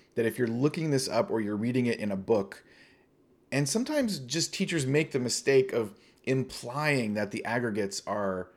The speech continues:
solid parts of something, that they construct something,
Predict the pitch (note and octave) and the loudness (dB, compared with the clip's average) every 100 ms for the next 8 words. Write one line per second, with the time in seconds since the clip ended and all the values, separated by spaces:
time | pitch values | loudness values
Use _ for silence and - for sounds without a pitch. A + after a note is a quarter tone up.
0 | _ - - B2+ A#2 A2+ G2 - B2 A2+ | _ -8 2 4 4 2 -2 -6 -2 -2
1 | - F#2+ - - E2 G2 G#2+ G2 G#2+ G2 | -4 -8 -8 -8 -8 -6 -6 -4 -4 -4
2 | - - A2+ G#2 G2+ - - G2+ E2 E2 | -6 -6 -2 -2 -4 -10 -8 -8 -8 -10